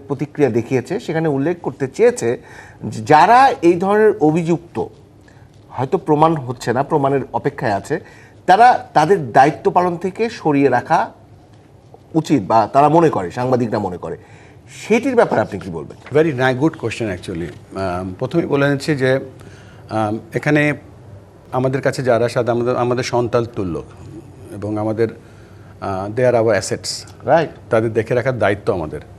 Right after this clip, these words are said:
Speaker 2: আর যেটা বললেন যে এখানে, আম, এখানে, আহ, আমাদের যে দায়িত্বটা, আমি, আমি মনে করি দায়িত্ব এটা, এবং দায়িত্ব অনুযায়ী আমরা এখানে কাজ করছি। এখানে আমাদের যে terms of reference আছে, ওর মধ্যেই থাকছি,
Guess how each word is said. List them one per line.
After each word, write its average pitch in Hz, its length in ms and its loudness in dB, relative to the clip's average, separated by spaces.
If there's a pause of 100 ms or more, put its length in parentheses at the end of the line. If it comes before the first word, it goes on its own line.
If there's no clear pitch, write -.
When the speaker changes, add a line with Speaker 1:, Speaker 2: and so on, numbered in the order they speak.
(640)
Speaker 2:
আর 101 400 -6
যেটা 123 240 -2
বললেন 139 400 0
যে 139 300 -2 (120)
এখানে, 139 420 -2 (260)
আম, 110 300 -6 (320)
এখানে, 127 440 -4 (340)
আহ, 104 240 -6 (260)
আমাদের 143 320 2
যে 131 100 -2
দায়িত্বটা, 110 500 0
আমি, 110 180 -2
আমি 139 220 0
মনে 151 180 2
করি 135 160 0
দায়িত্ব 98 320 0
এটা, - 160 -8 (500)
এবং 135 140 0
দায়িত্ব 127 340 2
অনুযায়ী 143 340 2
আমরা 120 200 0
এখানে 104 180 -6
কাজ 92 220 -4
করছি। 90 300 -8
এখানে 113 340 -4 (160)
আমাদের 107 420 -4
যে 104 220 -4 (140)
terms 113 240 -2
of 120 100 -6
reference 101 440 -6
আছে, 156 260 -12 (320)
ওর 113 100 0
মধ্যেই 107 300 -4
থাকছি, - 360 -12